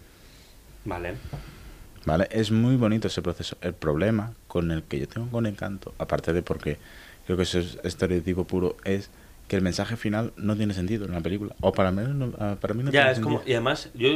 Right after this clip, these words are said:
Speaker 1: le-, eh, leí bastantes hilos en Twitter, fuente de información súper fiable, que es en plan que al final es una película de cómo meterte con un discapacitado.
Speaker 2: Sí.
Speaker 1: O sea, cómo hacerle bullying a un discapacitado toda la vida.
Speaker 2: No, pero aparte, el,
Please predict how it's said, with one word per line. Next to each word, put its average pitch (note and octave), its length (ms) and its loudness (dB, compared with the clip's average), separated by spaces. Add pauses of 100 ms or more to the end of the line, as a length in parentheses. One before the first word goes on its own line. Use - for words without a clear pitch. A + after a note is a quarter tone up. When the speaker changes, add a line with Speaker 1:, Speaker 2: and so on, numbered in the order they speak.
(160)
Speaker 1:
le-, A#2 260 -2
eh, A2 220 -4
leí A2 180 0
bastantes D3 400 -2
hilos A#2 180 -4
en G#2+ 100 -6
Twitter, G#2 420 0 (580)
fuente G2+ 140 2
de G#2+ 60 2
información G2+ 460 0
súper A#2+ 260 0
fiable, G#2 460 0 (480)
que A2 80 -4
es G2+ 60 -4
en - 80 2
plan A#2+ 140 4
que G#2+ 60 4
al G2+ 60 0
final G#2+ 200 2
es C3 120 2
una D#3 140 2
película B2 260 2
de B2+ 80 6
cómo A2+ 200 0
meterte B2+ 280 0
con A#2 80 0
un A#2 100 2
discapacitado. A2 640 -4 (300)
Speaker 2:
Sí. E2+ 200 0 (440)
Speaker 1:
O - 20 -2
sea, - 180 0
cómo C3 120 4
hacerle C3+ 240 6
bullying C3+ 200 6
a C#3 40 4
un C3 60 4
discapacitado B2+ 440 4
toda C3+ 140 6
la B2 40 8
vida. C3 140 8
Speaker 2:
No, D#3 140 8
pero A#2 120 8
aparte, A#2 480 4
el, G2+ 240 2